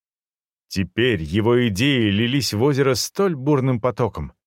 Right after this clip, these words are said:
что всю душу Маскала охватили возбуждение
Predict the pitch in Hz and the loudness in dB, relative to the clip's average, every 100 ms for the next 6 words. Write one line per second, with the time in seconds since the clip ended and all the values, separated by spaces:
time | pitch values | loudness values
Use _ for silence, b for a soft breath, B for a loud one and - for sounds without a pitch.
0 | _ _ - - 98 - - 175 135 180 | _ _ -10 -4 -4 -2 0 0 2 2
1 | 143 - 143 143 165 - 139 143 143 143 | 2 2 0 2 0 0 2 2 2 -2
2 | - 131 - 156 147 139 143 117 139 107 | 0 0 2 2 4 2 0 0 0 0
3 | 104 190 147 110 92 | 0 0 2 0 0